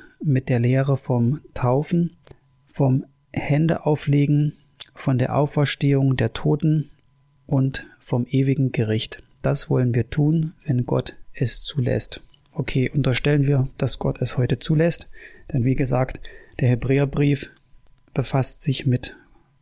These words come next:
komplexeren Themen und geht noch mehr in die Tiefe. Diese Dinge werden wir auch noch, wenn Gott es zulässt, behandeln.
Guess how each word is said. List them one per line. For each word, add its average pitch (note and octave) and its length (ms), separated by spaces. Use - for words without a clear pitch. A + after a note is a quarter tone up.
komplexeren C#3+ 680
Themen D3 400
und A#2+ 180
geht C3 220
noch C#3+ 160
mehr C#3 260
in C#3 80
die B2+ 100
Tiefe. F3 440
Diese C3 160
Dinge C3 280
werden C3 240
wir - 200
auch D#3 160
noch, D3+ 240
wenn C#3 320
Gott C#3+ 220
es B2+ 220
zulässt, D3 680
behandeln. D3+ 600